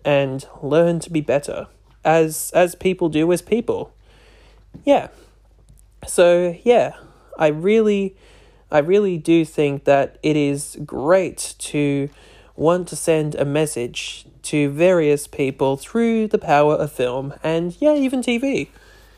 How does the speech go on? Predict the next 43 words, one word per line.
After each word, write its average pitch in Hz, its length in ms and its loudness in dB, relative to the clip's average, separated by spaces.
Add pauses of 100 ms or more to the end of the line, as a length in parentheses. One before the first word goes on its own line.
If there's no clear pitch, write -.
(340)
And 180 440 -2
I'm 180 380 0
not 202 180 -2
gonna 175 160 -4
comment 160 440 -4
on 147 120 -2
Medium 147 380 -2
is 139 120 -6
the 135 60 -10
Message 139 440 -6
'cause 151 120 -10
I'm 147 140 -4
not 160 180 -4
sure 139 240 -2
about 139 360 0
it, 143 280 -2
and 143 680 -4
a 151 100 -4
lot 160 180 2
of 151 80 0
people 151 300 -6
say 139 240 -4
it's 135 120 -8
bull, 143 500 -2 (120)
and 143 500 -6 (260)
I 226 120 -4
don't 202 140 -2
know. 143 400 -2 (380)
Like, 165 260 0
I, 208 120 2
I'm, 214 280 2
I'm 226 160 2
open 254 280 2
to 185 120 0
interpreting 147 540 -2
that. 143 340 -4 (480)
Depends 180 320 -2
what 151 160 0
people 151 240 -4
say 156 220 0
about 151 280 2
it. 151 260 -4 (120)
But, 202 300 0